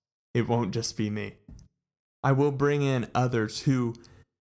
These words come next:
will talk about finding our identity in Christ. In, in our culture today, in the world we live in, it's so important that we're finding our identity in Christ.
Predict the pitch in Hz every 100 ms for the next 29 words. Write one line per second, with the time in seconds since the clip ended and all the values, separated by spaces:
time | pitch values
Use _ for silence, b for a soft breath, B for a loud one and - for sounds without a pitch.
0 | _ _ _ _ _ - 143 139 151 151
1 | - 139 123 - 135 135 131 127 120 117
2 | 120 117 110 107 - 117 127 - 143 135
3 | 117 - 135 135 139 143 - 147 147 143
4 | 143 131 110 110 110 110 127 139 131 117
5 | 107 107 104 - _ _ b b - 120
6 | 113 - - 135 131 123 - 117 71 113
7 | - 120 123 120 113 110 110 110 110 113
8 | 110 110 123 127 120 - -